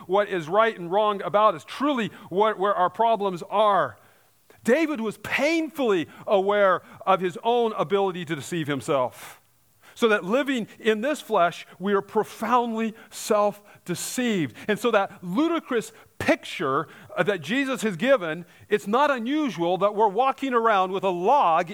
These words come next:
in our eyes as we're trying to take out a splinter in somebody else's eye. That's us. Who can discern truly what's going on?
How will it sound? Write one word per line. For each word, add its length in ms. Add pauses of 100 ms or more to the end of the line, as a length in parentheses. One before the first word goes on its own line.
in 200
our 300
eyes 400
as 160
we're 80
trying 300
to 40
take 240
out 160
a 60
splinter 440
in 80
somebody 260
else's 260
eye. 220 (560)
That's 220
us. 680 (2500)
Who 200
can 160
discern 880 (480)
truly 520
what's 180
going 320
on? 300